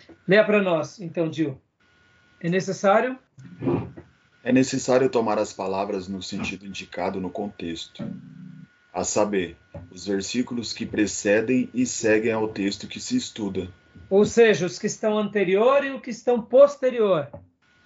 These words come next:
Speaker 1: Continua.
Speaker 2: No contexto, achamos expressões, versículos, ou exemplos que nos aclarecem e definem o significado das palavras obscura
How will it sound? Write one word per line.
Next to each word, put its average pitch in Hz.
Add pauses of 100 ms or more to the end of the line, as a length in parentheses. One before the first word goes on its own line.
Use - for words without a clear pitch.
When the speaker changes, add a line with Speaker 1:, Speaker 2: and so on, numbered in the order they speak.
(640)
Speaker 1:
Continua. 170 (2500)
Speaker 2:
No 151
contexto, 113 (580)
achamos 101
expressões, 104
versículos, 98 (320)
ou 113
exemplos 107
que 104
nos 101 (340)
aclarecem 107 (100)
e 107
definem 101
o 104
significado 95
das 90
palavras 87
obscura 82